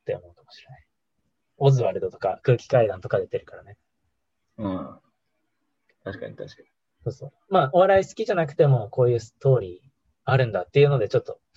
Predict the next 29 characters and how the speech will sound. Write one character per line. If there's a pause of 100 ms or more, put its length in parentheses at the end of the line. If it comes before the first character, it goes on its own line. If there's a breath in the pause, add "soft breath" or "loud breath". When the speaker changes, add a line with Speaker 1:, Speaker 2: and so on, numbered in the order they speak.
(480 soft breath)
Speaker 1:
ま
あ、
実
際 (240)
見
て
み
れ
ば
面
白
い
と
思
い
ま
す
の
で、 (400)
よ
ろ
し
く
お
願
い
し
ま
す。